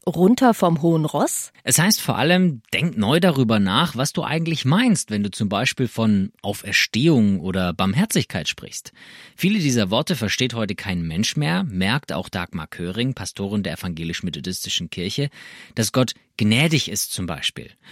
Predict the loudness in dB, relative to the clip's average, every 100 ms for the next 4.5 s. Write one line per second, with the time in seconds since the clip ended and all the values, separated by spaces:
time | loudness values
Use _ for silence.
0 | -16 -10 0 4 4 2 -2 -4 0 0
1 | 0 -10 -6 -2 0 0 0 0 2 2
2 | 2 0 0 0 0 0 0 0 0 2
3 | 2 2 -2 -6 -2 0 0 0 -2 -4
4 | 0 2 4 4